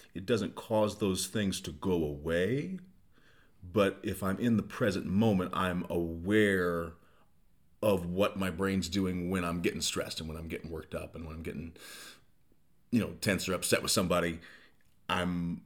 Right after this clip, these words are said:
able to be at least aware of what I'm doing, and I can bring myself back to that present moment a little bit quicker. So just always having that in, in mind, like, just where am I right now? What is happening right now?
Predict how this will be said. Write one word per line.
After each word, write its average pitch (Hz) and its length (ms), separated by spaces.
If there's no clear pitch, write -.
able 117 180
to 98 60
be 104 180
at 95 80
least 113 300
aware 101 380
of 101 80
what 98 160
I'm 87 200
doing, 180 520
and 101 120
I 95 60
can 87 160
bring 92 180
myself 82 400
back - 380
to - 100
that - 200
present 78 260
moment 78 220
a 82 40
little 78 180
bit - 120
quicker. - 260
So 80 140
just 78 100
always 101 220
having 95 160
that 90 140
in, 92 180
in 82 200
mind, 85 300
like, 80 80
just 87 220
where 98 340
am 95 300
I 90 120
right 85 500
now? 80 340
What 92 160
is 92 140
happening 85 500
right 82 320
now? 78 380